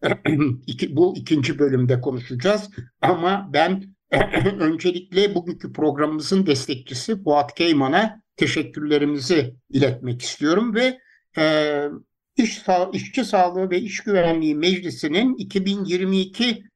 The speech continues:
iş cinayetleri raporundan, e, kısa bir özet vermek istiyorum. E, bin sekiz yüz kırk üç işçi iş cinayetlerinde hayatını kaybetmiş iki bin yirmi iki yılında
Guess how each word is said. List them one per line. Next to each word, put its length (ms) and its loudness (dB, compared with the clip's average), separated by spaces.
iş 240 -2
cinayetleri 720 2
raporundan, 1000 0
e, 240 2
kısa 260 0
bir 100 4
özet 340 0
vermek 420 0
istiyorum. 760 0
E, 260 2
bin 200 2
sekiz 540 -2
yüz 220 -2
kırk 280 -2
üç 160 -2
işçi 420 -4
iş 240 0
cinayetlerinde 840 0
hayatını 840 0
kaybetmiş 720 0
iki 260 -4
bin 160 2
yirmi 280 0
iki 440 -2
yılında 640 0